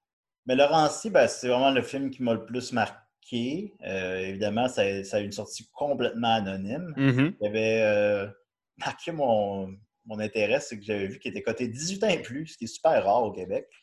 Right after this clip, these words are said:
Speaker 2: Vraiment, tout à fait,
Speaker 1: Euh,
Speaker 2: ouais.
Speaker 1: ouais, ben, tu sais, de nos jours, là, avant, il y avait le, quand on était jeune, il y avait le dix-huit ans et plus facile, là, mais, mais, tu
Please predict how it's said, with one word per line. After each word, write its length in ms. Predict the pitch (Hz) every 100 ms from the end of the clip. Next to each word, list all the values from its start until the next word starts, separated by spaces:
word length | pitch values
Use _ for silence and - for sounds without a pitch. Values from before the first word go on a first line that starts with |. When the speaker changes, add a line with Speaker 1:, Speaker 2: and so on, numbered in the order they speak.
| -
Speaker 2:
Vraiment, 500 | 120 135 120 120 131
tout 200 | 131 -
à 60 | 123
fait, 140 | 113
Speaker 1:
Euh, 60 | 127
Speaker 2:
ouais. 160 | 123 - _ _ _
Speaker 1:
ouais, 180 | 123 120 101
ben, 140 | 98
tu 80 | 92 _
sais, 120 | 110
de 100 | 104
nos 200 | 98 98
jours, 300 | 95 151 240
là, 160 | 139 98
avant, 180 | 101 117
il 100 | 110
y 40 |
avait 120 | 101
le, 80 | 98 - - _ _ -
quand 120 | 117
on 40 | 113
était 200 | 113 104
jeune, 360 | 104 120 123
il 40 | 98
y 20 |
avait 100 | 95
le 60 | 95
dix-huit 260 | 90 -
ans 40 | 110
et 60 |
plus 160 | 92 113
facile, 460 | 107 92 131 190 170
là, 120 | 135
mais, 420 | 104 90 87 85
mais, 220 | 87 92
tu 80 | -